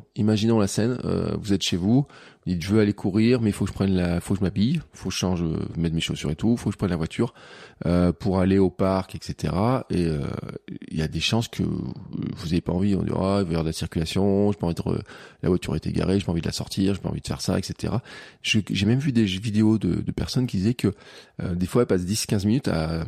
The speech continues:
sortir, à, à avoir du mal à se concent-, à, à sortir de la voiture. Euh, <laughs> même des gens qui ont, des coureurs confirmés, quoi, qui, qui ont couru des marathons, et cetera, qui des fois regardent dehors, euh, qui ont du mal à sortir, qui disent, mais je vais vraiment y aller, je vais avoir du mal.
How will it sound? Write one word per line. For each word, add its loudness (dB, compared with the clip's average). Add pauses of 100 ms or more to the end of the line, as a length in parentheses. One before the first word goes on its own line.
sortir, -4
à, 0
à -4
avoir 2
du 2
mal 4
à 4
se -8
concent-, 0
à, 2 (220)
à -6
sortir -2
de 4
la 4
voiture. -2 (560)
Euh, 2 (260)
<laughs> -12
même 4
des 2
gens 2
qui -2
ont, 2
des 2
coureurs 2
confirmés, 2
quoi, 0
qui, -6 (320)
qui -2
ont -2
couru 4
des 2
marathons, 0
et 0
cetera, -2
qui -6 (420)
des 0
fois 2
regardent 0
dehors, 4
euh, 0
qui -4
ont 2
du 2
mal 4
à 4
sortir, -2
qui -10
disent, -2
mais 2
je -4
vais 0
vraiment 0
y 2
aller, 2
je -6
vais 0
avoir -2
du -4
mal. -4